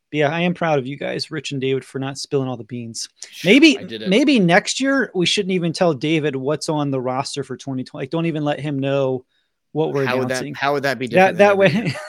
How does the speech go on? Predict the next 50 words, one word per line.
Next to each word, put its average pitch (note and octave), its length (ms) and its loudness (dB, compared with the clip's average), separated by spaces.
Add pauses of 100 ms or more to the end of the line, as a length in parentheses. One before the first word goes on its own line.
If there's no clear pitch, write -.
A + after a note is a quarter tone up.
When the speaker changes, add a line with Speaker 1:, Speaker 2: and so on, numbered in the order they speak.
(720)
Speaker 2:
year? C4 100 0 (160)
Speaker 1:
<laughs> - 140 -20
that A3+ 140 0
way A3+ 100 2
he A3+ 100 -4
can't G#3 300 -4
spill - 260 0
the D3+ 80 -4
beans. C#3+ 540 -4 (240)
Let's F#3 180 0
just F#3+ 140 0
Speaker 2:
Yeah, - 60 -10
Speaker 1:
plan F3 140 0
it F#3 40 -2
Speaker 2:
true. F3 60 -4
Speaker 1:
without D3+ 260 0
him. D#3 180 -6 (340)
<laughs> - 340 -6
Speaker 2:
I D3+ 80 4
love G#3+ 180 6
how A3 160 4
he's E3+ 140 2
like, D#3+ 180 -4
"Yeah, F3+ 120 2
I D3 40 -2
hated E3+ 260 -2
the C#3 100 -2
idea, G#2+ 220 -8
but A2+ 120 -14
now C#3 140 -10
I B2+ 40 -10
love B2 220 -6
it." F#2+ 160 -18
I'm A2 80 -18
like, G#2+ 200 -18
"Okay, D3+ 360 -8
great." B2 420 -8 (220)
But D#3+ 280 -4
all E3 140 -2
the F3+ 100 -10
pressure F3+ 380 -6
is D3+ 160 -8
on D3 100 -6
Josh. A#2 380 -6
This A2+ 120 -14
whole B2 140 -6
thing B2+ 160 -8
was A2+ 120 -10
his B2 160 -10
idea, A#2 440 -2